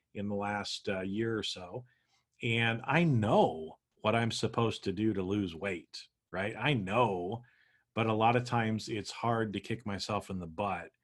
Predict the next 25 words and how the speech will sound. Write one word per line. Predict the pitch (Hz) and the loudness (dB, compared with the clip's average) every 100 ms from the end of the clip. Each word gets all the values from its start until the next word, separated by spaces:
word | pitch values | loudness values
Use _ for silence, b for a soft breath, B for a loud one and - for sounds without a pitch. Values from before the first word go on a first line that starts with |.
| _ _ _ - | _ _ _ -6
and | 98 85 | -6 -4
do | 101 104 113 | -2 0 0
it | 123 | 0
when | 117 98 | -4 -8
I'm | 92 92 | -8 -8
trying | - 101 101 | -6 -4 -4
to | 92 | -6
just | 80 95 - | -6 -8 -8
do | 95 92 | -6 -6
it | 90 90 | -8 -10
by | 85 | -10
myself. | 82 82 - - - - - - _ _ b b b b 101 | -10 -8 -8 -8 -12 -16 -20 -20 _ _ b b b b -6
And | 101 | -4
so | - 107 104 | -2 2 4
actually, | 110 - - 107 104 107 | 4 2 -4 -2 0 -2
you | 107 95 | -4 -4
know, | 90 | -4
getting | 95 117 127 | -2 2 4
in | 120 | 4
a | 113 | 2
program, | - 104 98 95 95 92 92 | -2 -2 0 -2 -2 -2 -8
having | - 110 113 117 110 | -4 -2 0 -2 -2
an | 104 | -2
exercise | 101 - 101 107 101 95 | -2 -6 -4 0 0 -2
routine, | 98 98 - 98 92 90 | -4 -4 -6 -6 -8 -8